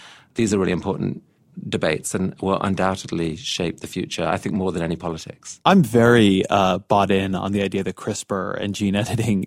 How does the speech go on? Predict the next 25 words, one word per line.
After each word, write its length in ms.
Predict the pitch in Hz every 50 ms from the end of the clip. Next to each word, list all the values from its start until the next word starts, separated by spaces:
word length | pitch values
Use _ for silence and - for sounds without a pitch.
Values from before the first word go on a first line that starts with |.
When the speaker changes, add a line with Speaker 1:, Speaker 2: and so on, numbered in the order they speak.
| -
Speaker 2:
is 340 | - 101 98 98 95 95 -
possibly 520 | - - - 113 107 - - 101 110 98 92
the 180 | - 101 95
story 380 | 92 - - 110 98 95 98 95
of 80 | 95
our 160 | 92 - 52 -
age, 360 | 76 101 113 127 - - -
that 260 | 104 110 104 95 - - - _ - - - - _ _ _ _ _
the 140 | - 117 117
only 240 | 120 120 123 120 117
thing 180 | - 117 110 107
anybody 280 | 104 107 101 107 104
will 80 | 101 98
remember 340 | 95 95 104 101 98 101 98
of 80 | 90
this 160 | 92 90 -
period 520 | - - 107 101 95 95 90 92 92 95 -
is 160 | - - 95
that 100 | 113 92
it's 160 | 95 - -
a 40 | -
period 280 | - - 98 92 95 90
when 140 | 95 95
human 240 | 95 104 101 101 98
beings 580 | 92 98 98 95 95 95 95 95 95 - -